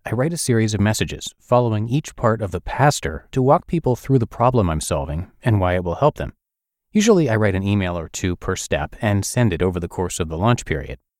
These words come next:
often a week or two depending on the product I'm selling, usually no longer than a month. I always have a cutoff date where the price goes up or the cart closes so that people feel a sense of urgency.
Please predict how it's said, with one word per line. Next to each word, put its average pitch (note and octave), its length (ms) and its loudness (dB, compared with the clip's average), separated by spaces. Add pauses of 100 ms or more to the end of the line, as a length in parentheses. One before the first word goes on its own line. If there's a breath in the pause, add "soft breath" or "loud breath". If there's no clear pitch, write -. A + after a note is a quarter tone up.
(140)
often C3 240 2
a F2 80 -2
week B2+ 220 2
or D#2 60 -6
two D2 260 -8
depending F2 480 -2
on E2+ 140 -2
the D#2 60 -6
product E2+ 400 0
I'm D2 120 -2
selling, D#2 340 -2 (180)
usually C#3+ 380 4
no F#2 180 2
longer E2+ 280 2
than D#2 120 -2
a D2+ 60 -2
month. D#2+ 320 -2 (640)
I C3 120 2
always F#3+ 240 4
have D3 100 4
a A2 60 0
cutoff G2 500 2
date D#2+ 240 -4
where - 100 -6
the F#2 80 -2
price - 320 0
goes F2+ 240 2
up D#2 240 -2
or G#2+ 160 -2
the F2 120 -2
cart C#3 320 0
closes D#2+ 420 -8
so G#2 200 0
that G#2 180 -2
people A2 260 0
feel G2 300 0
a F2+ 80 -6
sense F2 260 -2
of F2 100 -2
urgency. F2 520 0